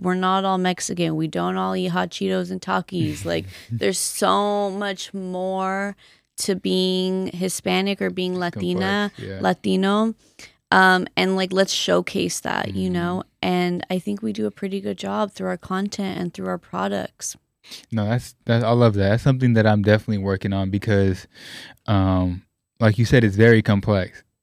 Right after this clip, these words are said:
Speaker 2: And, you know, for me, my experience growing up, you know, my, my Spanish isn't the best, and it's almost, in our culture, it's almost, like, looked down upon if you don't speak Spanish, right? It's like,
Speaker 1: Yeah.
Speaker 2: you know, "What you doing?" Um,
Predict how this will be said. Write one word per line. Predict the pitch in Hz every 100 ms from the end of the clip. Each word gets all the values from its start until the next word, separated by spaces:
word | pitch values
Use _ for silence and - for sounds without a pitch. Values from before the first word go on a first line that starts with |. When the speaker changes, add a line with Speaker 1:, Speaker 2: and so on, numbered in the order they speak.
| -
Speaker 2:
And, | 110 104 101 98 95 95 -
you | -
know, | 104 101 98 - _ -
for | - 107
me, | 117 120
my | 113 117
experience | 113 117 110 101
growing | - 107 104
up, | 104 101 - _ _
you | 107
know, | 101
my, | 98 104 113 113
my | 110 107
Spanish | 113 110 107 101 -
isn't | 98 95
the | 95
best, | 95 95 95
and | 98
it's | 95
almost, | 104 107 101 - - _ _ - -
in | 104
our | 107
culture, | - 120 113 110
it's | 107 120
almost, | 120 113
like, | 113 101
looked | 98 110 104 101
down | 107 107
upon | 98 104 101 98
if | 95
you | 107
don't | 104 98
speak | - 104
Spanish, | - 104 98 92 -
right? | 104 98
It's | 95
like, | 95 95 - _ -
Speaker 1:
Yeah. | 165 160
Speaker 2:
you | 156 156
know, | 110
"What | 127 135
you |
doing?" | 120 120 104 98 - - - -
Um, | 123 117 107 104 101